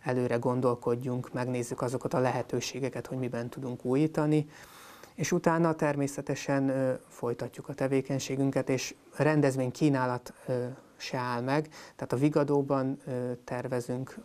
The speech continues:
erre a hó-, erre a két hónapra is, ö, programokat, mint például a Magyar Kultúra Napját, ahol a Budapest Filharmónia Társaság fog egy koncertet adni, de tervezünk farsangi táncházat minden korosztálynak, vagy éppen stand-up kap-, comedy előadásokat is.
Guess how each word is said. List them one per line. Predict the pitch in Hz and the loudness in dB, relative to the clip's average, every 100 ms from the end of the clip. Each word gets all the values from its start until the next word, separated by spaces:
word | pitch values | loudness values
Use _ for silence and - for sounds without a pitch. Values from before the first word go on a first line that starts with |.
| - | -4
erre | 131 127 | -2 -2
a | 120 | -2
hó-, | 131 135 | -4 -2
erre | 135 135 | 0 0
a | |
két | - 135 123 | -4 -6 -6
hónapra | 131 131 123 - | -8 -8 -8 -6
is, | 123 127 - - - - - - | -6 -6 -8 -12 -20 -20 -20 -8
ö, | 127 | -8
programokat, | - 143 139 135 127 120 - | -2 0 2 2 0 -4 -4
mint | 135 131 | -4 0
például | - 127 127 | 2 2 2
a | 127 | 2
Magyar | 131 131 123 - | 2 2 0 0
Kultúra | 131 120 135 131 | -4 -4 -4 -2
Napját, | 127 135 139 131 131 - - - | -2 -2 -2 -2 -4 -16 -20 -8
ahol | 117 123 | -4 0
a | 120 | 0
Budapest | 131 127 - 120 - | 0 0 -2 -8 -2
Filharmónia | 135 139 143 143 143 139 | 0 2 2 2 2 2
Társaság | - 127 - 131 131 123 | 0 -6 -6 -6 -6 -6
fog | - 135 | -6 -6
egy | - | -6
koncertet | 131 135 - 127 - 127 | -6 -6 -4 -2 -2 -2
adni, | 127 127 131 131 - - - - | 0 2 0 0 -6 -16 -16 -6
de | 139 | -2
tervezünk | 147 131 120 120 120 | 0 2 0 0 -4
farsangi | - 117 - 123 120 | -2 -2 -2 -4 -4
táncházat | 120 117 123 - 117 117 113 | -4 -4 -6 -4 -4 -4 -2
minden | 147 147 135 | 2 4 2
korosztálynak, | 131 131 131 - 131 123 123 120 - - - - | 0 -2 -2 -4 -2 -2 0 -2 -4 -16 -20 -4
vagy | 123 | -2
éppen | 117 - 117 | 0 -2 -4
stand-up | - 117 120 117 | -4 -4 -2 -4
kap-, | - 131 - | -8 -10 -10
comedy | - 131 120 120 | -4 -2 -2 -2
előadásokat | 120 120 120 123 123 - - 123 - | -2 0 -2 -4 -8 -10 -12 -12 -12
is. | - - | -12 -12